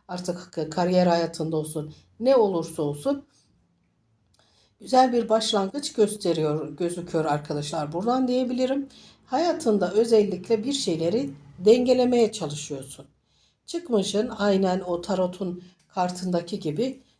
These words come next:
e, yukarıya çıkmışsın. Hayatta bir şeyleri dengelemeye çalışıyorsun. Terazi zaten, e, dengeli derler ama tam da dengesizsiniz. Aslında sizin işiniz denge ama siz bir o kadar dengesizsiniz diyebilirim.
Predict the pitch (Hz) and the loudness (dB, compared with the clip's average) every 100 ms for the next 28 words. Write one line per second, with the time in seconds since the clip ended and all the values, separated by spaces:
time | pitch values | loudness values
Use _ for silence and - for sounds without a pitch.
0 | _ 170 165 160 160 151 147 190 - 185 | _ -10 -8 -6 -6 -8 -8 -8 -2 0
1 | 160 156 190 - 226 226 262 254 _ _ | 0 -2 -8 -10 -10 -6 -6 -6 _ _
2 | _ - 240 202 208 214 220 214 214 208 | _ -4 0 0 -2 -4 -4 -4 -4 -4
3 | 170 156 156 202 208 185 180 170 170 175 | -2 -2 0 -2 -2 -2 0 0 0 0
4 | 165 165 151 139 - 143 - 143 147 _ | -2 -2 -12 -14 -16 -16 -14 -16 -18 _
5 | _ _ 240 294 277 226 233 226 214 214 | _ _ -4 0 0 0 2 2 2 2
6 | 214 220 - _ _ - 151 160 156 190 | 0 0 -12 _ _ -14 -10 -8 0 2
7 | 208 220 220 208 190 180 208 208 196 220 | 4 4 4 4 2 4 2 0 -2 -2
8 | 220 190 196 180 175 160 - 156 - - | -2 0 0 0 -2 -4 -6 -8 -8 -8
9 | 127 - - _ _ _ _ _ _ _ | -10 -16 -16 _ _ _ _ _ _ _
10 | _ _ 190 202 196 196 190 208 214 196 | _ _ -10 -4 -2 -2 -4 0 0 2
11 | - 196 190 - 185 180 175 214 262 - | 0 0 -2 -2 -2 0 0 -2 -6 -14
12 | _ _ 196 196 226 185 175 170 214 202 | _ _ -8 0 4 4 4 2 2 2
13 | 170 170 165 - 170 165 - 131 - - | -2 -2 -4 -4 -6 -8 -10 -12 -14 -12
14 | 143 139 135 127 131 | -12 -10 -10 -12 -14